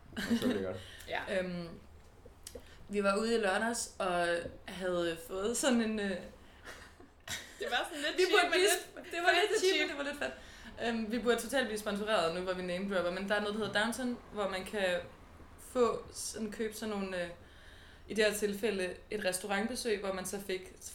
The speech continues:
Speaker 3: tre hundrede kroner og betalte hundrede og halvtreds. Og det var sådan en østers restaurant, som vi tog på, fordi vi skulle have østers og vin.
Speaker 1: Mm.
Speaker 2: Ja.
Speaker 3: Virkelig, virkelig skønt.
Speaker 2: Og altså, vi havde jo købt det her, der var vejret jo sådan helt fantastisk, ikke?
Speaker 3: Ja.
Speaker 2: Da vi kommer afsted, der er det lidt mere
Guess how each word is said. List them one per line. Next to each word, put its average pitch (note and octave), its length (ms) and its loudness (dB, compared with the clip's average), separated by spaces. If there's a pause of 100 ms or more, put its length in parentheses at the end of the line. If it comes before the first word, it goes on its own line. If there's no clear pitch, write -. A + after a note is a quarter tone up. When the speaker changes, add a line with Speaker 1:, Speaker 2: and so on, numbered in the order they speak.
Speaker 3:
tre - 200 -2
hundrede F#3 280 -2
kroner G#3 280 2
og G3+ 60 -4
betalte F3+ 300 -4
hundrede F3+ 180 -4
og E3+ 40 -8
halvtreds. - 440 -12 (280)
Og F#3 140 -4
det G#3 120 2
var G#3+ 60 -2
sådan G#3+ 260 -2
en G3 60 -4
østers G3+ 340 -8
restaurant, C#3+ 420 -8 (600)
som F3 260 -4
vi E3 60 -2
tog - 220 -8
på, - 240 -4 (140)
fordi E3 160 -6
vi - 160 -8
skulle E3 220 -6
have E3 100 -6
østers F3+ 520 -4
og D#3 200 0 (320)
vin. C3 160 -6 (460)
Speaker 1:
Mm. A3 80 -6
Speaker 2:
Ja. D3+ 160 -2 (260)
Speaker 3:
Virkelig, A#3 380 4
virkelig F3 260 -2
skønt. - 440 -6
Speaker 2:
Og F#3 180 0
altså, G3+ 160 0 (220)
vi G3 100 -2
havde A3 160 4
jo G#3 80 -2
købt A#3 160 0
det A3+ 80 2
her, G3+ 180 0
der F#3+ 80 -4
var F#3 120 -2
vejret F3+ 280 -2
jo F3 60 -6
sådan F3+ 160 -8
helt A#3 340 -4
fantastisk, E3+ 600 -8
ikke? G#3 140 -8 (140)
Speaker 3:
Ja. D#3+ 120 0 (440)
Speaker 2:
Da G#3 60 6
vi B3 120 2
kommer A#3+ 260 0
afsted, F#3+ 460 0
der G#3+ 60 0
er G3+ 80 4
det G#3+ 100 -2
lidt G#3+ 160 2
mere G3 160 -2